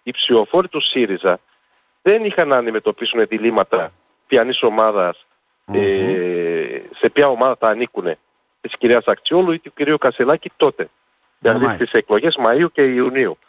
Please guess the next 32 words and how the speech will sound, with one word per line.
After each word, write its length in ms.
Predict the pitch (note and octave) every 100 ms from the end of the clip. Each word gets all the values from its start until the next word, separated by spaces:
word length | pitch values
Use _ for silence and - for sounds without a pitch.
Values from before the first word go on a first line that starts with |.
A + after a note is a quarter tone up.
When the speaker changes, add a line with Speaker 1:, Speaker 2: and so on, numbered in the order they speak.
| _
Speaker 2:
Ναι. 260 | - G#2 A2+
Speaker 1:
Εκεί 180 | A#2 F#3
τα 160 | - C#3+
ζητήματα 480 | - - D#3 C3+
ήταν 240 | C3+ C3+ G#2+
συγκεκριμένα, 800 | - G2+ - A#2 G2 B2+ F#3+ A3+ _ _ _ _ -
έπαιξε 500 | D3 F3+ F3 - C#3
πολύ 560 | - B2+ C3 F#3 C#3+ - _ -
η 400 | A2+ A2 G#2+ G#2
κατανομαστική 920 | A2+ A2 A2+ G#2+ G2+ - - C3 F#2+ -
ψηφοφορία 680 | - A#2 - A2+ G2+ D3+ A3 _ _ _ _ -
Speaker 2:
Μμμ. 180 | A2
Speaker 1:
και, 440 | A2 C#3+ C#3 C3+ G#2+ -
ε, 720 | B2 A#2+ B2 B2 B2 A2+ G#2+ - _ -
δεκαεπτά 420 | D3+ C#3+ C3+ F#3
χιλιάδες 360 | - D3 D#3 C#3
ψήφοι 340 | A2 - A#2+ -
που 200 | - C3+ _ _ _ -
πάνω 220 | D#3+ E3 C#3
κάτω 300 | D#3 C#3+ A#2
δηλαδή 340 | G#2+ G#2+ C3+
από 220 | B2+ A2
τα 200 | - A2
αποτελέσματα 640 | G2+ A2 - B2 C3 A2+ G#2
όπως 240 | G#2+ G2+
τα 120 | F#2+
βλέπω, 380 | A#2+ A#3+ - G#3 _ _ _ _ _
ε, 180 | E3+ E3+ E3+
ήρθανε 280 | A3 G#3 F#3
στο 160 | E3+ F3
όνομά 300 | E3 D3+ G#3
μου. 260 | A3+ A3+